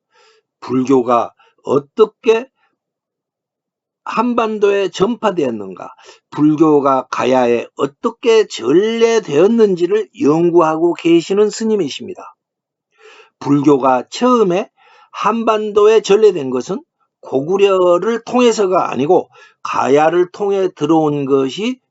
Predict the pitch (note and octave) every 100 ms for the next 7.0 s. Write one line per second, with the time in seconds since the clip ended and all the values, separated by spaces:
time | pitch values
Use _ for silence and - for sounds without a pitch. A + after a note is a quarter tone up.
0 | _ - - - C3+ A2+ F2 _ _ _
1 | _ _ A#2+ C3 D#3 - G#3 G#3+ F#3 G3+
2 | G#3+ F#3+ D3+ C3 A#2 A2 F#2+ E2+ - -
3 | _ - - G3 A3+ A3+ G3+ G3+ G#3+ G#3+
4 | A#3 A#3+ G#3+ B2+ C#3+ D3+ D3+ D#3 F#3 F3+
5 | E3 D#3 C#3+ B2 - _ _ _ _ -
6 | D3+ D3 E3+ G3 D3+ A2+ G2 - -